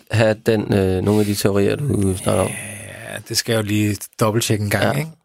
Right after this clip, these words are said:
Speaker 1: Jo.
Speaker 2: Men det kunne man vel, altså, man kunne i hvert fald godt lave nogle antydninger.
Speaker 1: Ja. Ja, ja.
Speaker 2: Nu nævnte du selv, øh, J F K, og der er jo
Speaker 1: Ja.
Speaker 2: også Oliver Stones film,
Speaker 1: Ja.
Speaker 2: som har jo den samme udfordring med, at
Speaker 1: Ja.
Speaker 2: man ved jo ikke, hvem der slår ihjel. Men
Speaker 1: Nej.
Speaker 2: Oliver Stone mere end antyder jo.
Speaker 1: Ja, ja. Men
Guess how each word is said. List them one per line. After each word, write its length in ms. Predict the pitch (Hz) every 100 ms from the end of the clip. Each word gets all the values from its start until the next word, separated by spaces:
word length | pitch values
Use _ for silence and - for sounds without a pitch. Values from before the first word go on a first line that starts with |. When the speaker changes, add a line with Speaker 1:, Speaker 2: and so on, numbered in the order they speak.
| -
Speaker 1:
Jo. 140 | 110 - _ _ _ _ _
Speaker 2:
Men 140 | 127 113
det 120 | 101
kunne 160 | 131
man 240 | 139 131 117
vel, 260 | 101 101 - _
altså, 160 | - -
man 120 | 98
kunne 100 | 110
i 40 |
hvert 100 | 117
fald 100 | 123
godt 180 | 139 143
lave 140 | 135 135
nogle 160 | 131
antydninger. 560 | 135 139 - 117 92 92 - -
Speaker 1:
Ja. 120 | 107 95 _ _ _ -
Ja, 200 | 120 147
ja. 80 | 117 131
Speaker 2:
Nu 80 |
nævnte 200 | 127 139
du 60 | 131
selv, 300 | 135 127 120
øh, 80 | - -
J 100 | 110
F 60 | -
K, 100 | - 110 113
og 60 |
der 60 | 110
er 40 |
jo 100 | 110
Speaker 1:
Ja. 60 | 107
Speaker 2:
også 160 | 104 120
Oliver 200 | 110 101
Stones 380 | - 113 113
film, 280 | - 110 107 107
Speaker 1:
Ja. 120 | 107 - _ _ _ _ _ _ -
Speaker 2:
som 100 | 117
har 160 | 120
jo 80 | 160
den 120 | 131
samme 220 | 120 127 147
udfordring 500 | 139 143 127 107 98 _ _ -
med, 80 | 120
at 140 | 113 -
Speaker 1:
Ja. 140 | 117 110
Speaker 2:
man 180 | 110
ved 80 | 110
jo 40 | 160
ikke, 80 | 131
hvem 140 | 127
der 60 | 113
slår 180 | - 107
ihjel. 180 | 107
Men 80 | 107 - - 104
Speaker 1:
Nej. 40 |
Speaker 2:
Oliver 220 | 113 104
Stone 280 | - 120 131
mere 220 | 127 147
end 100 | 131
antyder 440 | 113 127 - 113 92
jo. 100 | 90 _ -
Speaker 1:
Ja, 140 | 135 160
ja. 60 |
Men 80 | 123